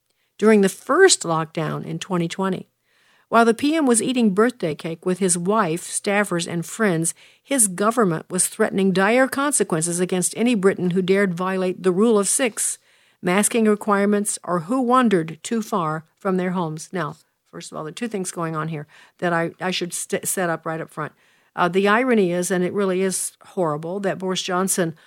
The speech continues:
locked down his country so thoroughly, and people could not get together. They couldn't, you know, it was just, it's, the restrictions have been horrific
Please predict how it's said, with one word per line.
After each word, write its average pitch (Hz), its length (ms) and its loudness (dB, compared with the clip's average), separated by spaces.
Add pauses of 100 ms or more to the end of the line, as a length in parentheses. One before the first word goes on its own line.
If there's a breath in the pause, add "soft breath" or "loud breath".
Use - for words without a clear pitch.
(200 soft breath)
locked 190 420 4
down 190 220 0
his 185 180 0
country 180 400 -6
so 170 240 -2
thoroughly, 160 560 -8 (420)
and 180 160 -4
people 190 220 -2
could 185 160 -2
not 180 220 0
get 185 140 -2
together. 190 380 0
They 175 140 -2
couldn't, 170 560 -8
you - 60 -10
know, 165 120 -6
it 160 40 -8
was 170 120 -6
just, 208 300 -2
it's, - 180 -8
the 214 200 2
restrictions 202 580 -2
have 170 180 -6
been 185 160 -2
horrific 175 640 -6